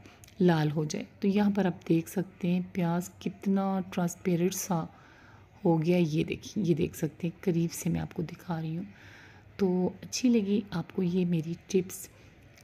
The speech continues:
तो देख सकते हैं आप बहुत अच्छा कटा है। यहाँ पर जी ये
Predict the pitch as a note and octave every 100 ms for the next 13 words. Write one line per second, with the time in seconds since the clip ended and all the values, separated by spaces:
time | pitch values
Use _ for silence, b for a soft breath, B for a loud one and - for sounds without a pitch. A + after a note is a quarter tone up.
0 | - - - D#3+ F#3+ F#3+ D#3+ - D#3+ -
1 | - - - - F#3+ G#3+ G#3+ G#3+ - -
2 | D#3+ D3+ - - C#4 - - - - -
3 | - - - - - A3 A#3 A#3 A#3 F#3+
4 | F#3+ F3+ F3+ F3+